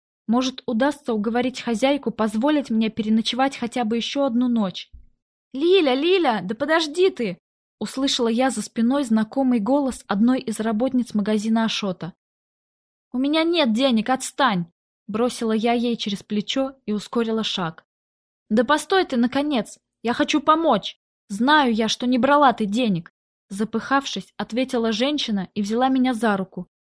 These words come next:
Я сразу почувствовала, что она мне туда что-то вложила. «Если не хочешь, чтобы Ашот оторвал тебе голову, а прежде изрядно надругался над тобой, то вот тебе адрес. Там ты сможешь быстро заработать денег».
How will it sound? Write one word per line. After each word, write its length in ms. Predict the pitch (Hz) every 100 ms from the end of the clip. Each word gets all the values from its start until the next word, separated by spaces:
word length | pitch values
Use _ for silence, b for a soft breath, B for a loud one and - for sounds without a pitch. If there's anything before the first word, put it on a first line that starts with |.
| _ _
Я 140 | 233
сразу 340 | 226 269 269 240
почувствовала, 760 | 220 220 285 - 220 190 185
что 200 | - 240
она 160 | 240 247
мне 160 | 233
туда 240 | - 202 240
что-то 300 | - 233 233
вложила. 580 | 226 233 202 190 165 - _ _ _ _ _ _ _
«Если 280 | 233 262 285
не 120 | 285
хочешь, 360 | 247 330 320 247
чтобы 320 | - 269 262
Ашот 320 | 269 294 285
оторвал 500 | - 240 262 254 262
тебе 280 | 254 226 247
голову, 520 | 220 285 302 202 180 - _
а 120 | 220
прежде 500 | 220 262 285 220 220
изрядно 420 | 226 247 269 220 220
надругался 680 | 226 247 262 262 294 -
над 200 | 226 220
тобой, 440 | - 226 202 175 175
то 120 | -
вот 200 | 240 285
тебе 220 | 285 240 269
адрес. 540 | 247 196 175 175 - _ _ _ _
Там 220 | 269 269
ты 80 | 269
сможешь 380 | 247 262 254 214
быстро 360 | 202 277 - 233
заработать 580 | 202 220 208 254 254
денег». 480 | 196 214 185 160 -